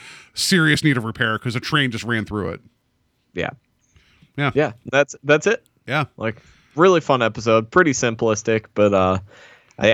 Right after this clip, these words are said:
Speaker 2: I mean, it, it's, it's a great way to do, like, a family-friendly way of dealing with death. You know, it's, it's, and that's what I love with Spielberg, is that he's able to take these pretty simplistic stories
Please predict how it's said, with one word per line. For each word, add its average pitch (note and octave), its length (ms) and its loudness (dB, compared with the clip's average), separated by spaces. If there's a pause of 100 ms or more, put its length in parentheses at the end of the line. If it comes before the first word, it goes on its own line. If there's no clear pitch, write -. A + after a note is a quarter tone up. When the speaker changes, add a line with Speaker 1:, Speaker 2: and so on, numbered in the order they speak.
(140)
Speaker 2:
I G#2+ 40 2
mean, G#2 260 -4 (600)
it, C#3 200 2
it's, D3 180 0
it's D3 220 -4
a D#3+ 40 -2
great D3+ 360 2
way B2+ 500 0 (920)
to - 80 -10
do, C3+ 160 2
like, B2 220 2
a A2+ 80 2
family-friendly G#2+ 1200 -2
way G2 560 2 (180)
of F2+ 560 -2 (120)
dealing G2 380 2
with E2+ 200 -4
death. - 380 -6 (100)
You G#2 140 0
know, F#2 180 0
it's, G#2+ 220 2
it's, A2 400 -2 (540)
and B2+ 360 0
that's C#3 260 -2
what E3+ 120 0
I C#3 60 4
love A#2+ 280 0
with G#2+ 140 -4
Spielberg, G#2+ 520 -2
is G2+ 140 -6
that G2+ 160 2
he's A#2 300 -4
able B2+ 260 2
to - 60 -6
take A#2 180 -2
these A2 140 -4
pretty A2 240 -4
simplistic G#2 680 -2
stories F#2+ 580 2